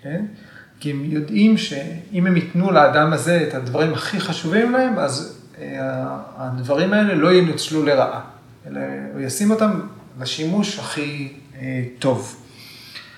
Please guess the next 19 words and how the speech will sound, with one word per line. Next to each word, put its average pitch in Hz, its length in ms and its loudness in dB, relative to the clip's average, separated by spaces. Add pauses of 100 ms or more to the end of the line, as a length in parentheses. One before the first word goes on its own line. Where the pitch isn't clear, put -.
(360)
אוקיי? 170 260 -2 (160)
אז, 131 280 -6
אה, 135 280 -2 (680)
רטנה 180 640 6
תכשיט, 165 720 -2 (320)
אמרתי, 139 440 0
לא 147 140 4
רק, 165 260 4
אה, 131 600 0
אבן 147 240 2
חן, 151 380 -2 (580)
אלא 143 560 4
דברים 143 340 4
יקרי 143 520 0
ערך, - 420 -4
כי 175 80 -6
זה 202 60 0
רק 226 220 4
משל. 208 380 6